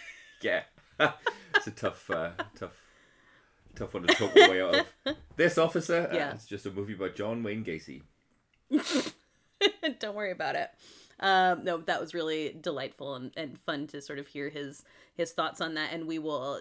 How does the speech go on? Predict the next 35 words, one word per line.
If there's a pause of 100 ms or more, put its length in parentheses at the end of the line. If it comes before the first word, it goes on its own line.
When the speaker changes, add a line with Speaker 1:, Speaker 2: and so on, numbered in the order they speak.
(140)
Speaker 1:
definitely,
once
he's
watched
a
little
more,
Speaker 2:
Mm. (320)
Speaker 1:
uh, (200)
get
some
more
thoughts
from
him.
Speaker 2:
Might
be
nice
to
check
in
with
his
horror
career
as
the
years
go
by.
Speaker 1:
Yes, (840)
exactly.
I,
I
hope,